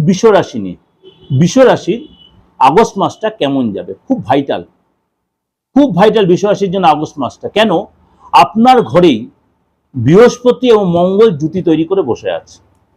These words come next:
চলুন সংক্ষেপে একটু জেনে নিই, তারপরে আমি ডিটেইল যাব।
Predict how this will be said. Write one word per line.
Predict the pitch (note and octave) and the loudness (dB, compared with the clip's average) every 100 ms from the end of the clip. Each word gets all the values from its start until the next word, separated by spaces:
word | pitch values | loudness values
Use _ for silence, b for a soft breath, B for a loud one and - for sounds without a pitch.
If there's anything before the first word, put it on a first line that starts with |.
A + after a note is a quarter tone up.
| _ _ _ _ _ _ _ _ _ _ _ _ _ _ _ _ _ _ _ _ A#3+ | _ _ _ _ _ _ _ _ _ _ _ _ _ _ _ _ _ _ _ _ 2
চলুন | B3+ G3+ A#3+ B3 - | 4 4 0 -6 -6
সংক্ষেপে | - A3+ - B3+ C4 | 0 0 2 2 2
একটু | B3+ | 2
জেনে | F3 F#3+ F3+ | 2 2 0
নিই, | E3+ | 0
তারপরে | E3 G3+ | 0 -2
আমি | D3+ | -2
ডিটেইল | C3+ E3 C#3+ | 0 0 0
যাব। | A2 | -2